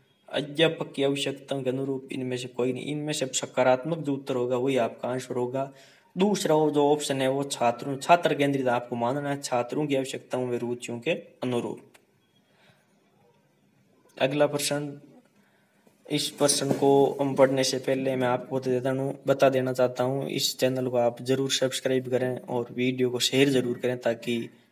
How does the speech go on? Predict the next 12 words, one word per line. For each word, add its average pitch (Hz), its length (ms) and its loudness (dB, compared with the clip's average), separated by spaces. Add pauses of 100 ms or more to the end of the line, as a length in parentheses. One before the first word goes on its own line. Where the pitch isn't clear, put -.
(120)
अधिक 139 260 -2
से 127 120 -2
अधिक 117 220 -4
लोगों 113 340 -4
तक 113 280 -8
इसको, 113 760 -8
इसका 117 340 -2
जो 117 100 -2
फायदा 113 400 0
है 113 120 0
वो 117 60 -6
पहुँच 123 380 -6